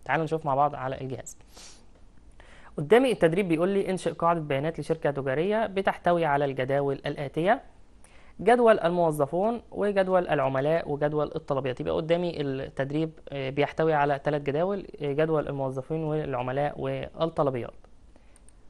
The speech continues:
كل جدول قدامي على الجهاز بيحتوي على البيانات الآتية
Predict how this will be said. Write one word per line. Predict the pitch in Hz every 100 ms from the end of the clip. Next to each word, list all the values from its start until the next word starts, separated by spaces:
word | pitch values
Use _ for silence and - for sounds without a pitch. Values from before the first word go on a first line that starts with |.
| - - - - - - - - - - - - - - - - -
كل | - 285 220
جدول | 233 214 -
قدامي | 151 185 196
على | 151
الجهاز | 139 139 151 202 202 165 - - -
بيحتوي | 151 151 - 175 180
على | 156 156 160 139
البيانات | 139 135 135 160 190 - -
الآتية | 147 139 135 135 160 190 277